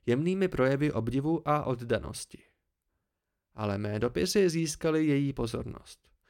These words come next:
Mé písně ji Alveronovi přiblížily, aby mohl uplatnit kouzlo své řeči.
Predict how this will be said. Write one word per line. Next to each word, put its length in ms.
Mé 160
písně 480
ji 180
Alveronovi 540
přiblížily, 840
aby 180
mohl 220
uplatnit 520
kouzlo 400
své 360
řeči. 440